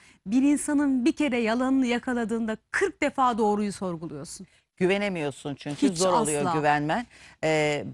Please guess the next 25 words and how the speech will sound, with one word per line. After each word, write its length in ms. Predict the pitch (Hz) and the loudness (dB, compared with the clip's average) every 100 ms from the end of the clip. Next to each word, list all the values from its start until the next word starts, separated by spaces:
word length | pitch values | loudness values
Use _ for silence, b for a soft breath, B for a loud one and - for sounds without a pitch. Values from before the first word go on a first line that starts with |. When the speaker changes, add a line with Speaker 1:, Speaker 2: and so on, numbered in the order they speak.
| 131 | -2
Speaker 2:
başkasına 600 | 175 - 202 - 214 226 | -2 -4 -8 -4 -2 -2
söylediği 720 | - 202 190 185 190 190 180 | -2 0 0 0 2 0 2
yalanlar 460 | 180 180 180 180 | 2 2 2 0
eğer 260 | 147 165 175 | 2 2 2
onda 300 | 170 180 170 | 2 0 0
bir 60 | |
alışkanlık 640 | 160 170 - - 180 196 - | 0 0 -2 -2 -2 -2 -2
haline 380 | 170 156 156 156 | 0 0 -2 -2
geldiyse 600 | 170 165 156 151 - 202 | 2 2 2 -4 -6 -4
bu 80 | 175 | -2
artık 280 | 156 - | -2 -4
onun 160 | 175 170 | -12 -10
bir 60 | 170 | -8
hayatı 480 | 165 170 165 180 | -4 0 -2 -2
da 40 | 175 | -2
olmuş 360 | 147 135 127 | -2 -2 -6
olabilir. 480 | 147 135 127 139 233 B B B _ | -4 -2 -2 -4 -6 B B B _
Tabii 180 | 190 | -4
kendisinin 520 | 196 214 208 190 202 196 | -2 -2 -2 -6 -6 -4
de 100 | 190 | 0
biraz 260 | 190 185 | 0 0
temkinli 420 | 190 180 - 190 | -4 -6 -6 -4
olmasında 520 | 175 175 170 - 165 165 | -2 -2 -4 -4 -2 -2
fayda 420 | 175 160 156 151 | 2 0 0 -2
var. 160 | 208 | -2